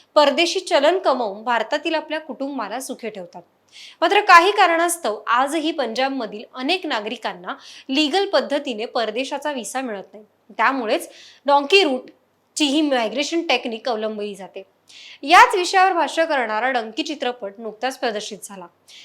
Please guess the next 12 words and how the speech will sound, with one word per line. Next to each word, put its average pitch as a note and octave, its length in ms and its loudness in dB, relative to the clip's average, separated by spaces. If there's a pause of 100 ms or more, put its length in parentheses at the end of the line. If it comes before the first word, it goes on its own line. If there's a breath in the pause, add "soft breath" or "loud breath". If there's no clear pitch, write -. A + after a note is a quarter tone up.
(140 loud breath)
याबद्दलच D4 680 6
आपण B3+ 240 -2
आज C#4+ 180 -2
या D4+ 80 -2
व्हिडिओमध्ये C4 480 -4
बोलणार G3 320 -8
आहोत. F#3 220 -16 (220)
हा A#3 60 -6
व्हिडिओ A3 220 -8
शेवटपर्यंत B3+ 720 -2
नक्की A#3 300 -6
पहा. F#3 240 -18